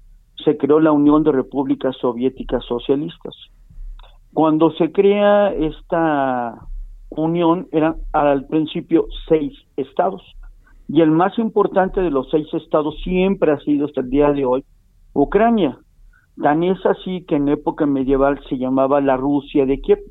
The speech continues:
es decir, la capital actual de Ucrania era la capital de toda esa zona.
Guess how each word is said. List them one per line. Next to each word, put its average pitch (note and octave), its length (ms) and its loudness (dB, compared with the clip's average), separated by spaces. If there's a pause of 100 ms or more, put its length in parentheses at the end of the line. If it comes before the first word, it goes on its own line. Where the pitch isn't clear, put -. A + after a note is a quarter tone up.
(640)
es B2+ 60 -8
decir, D3+ 220 0
la D#3+ 120 0
capital E3+ 360 0
actual E3+ 320 0
de D#3 80 2
Ucrania G3+ 520 0
era C#3+ 140 -2
la D3+ 160 0
capital C#3 500 -4
de C3+ 100 0
toda C#3 280 0
esa - 240 -6
zona. - 220 -16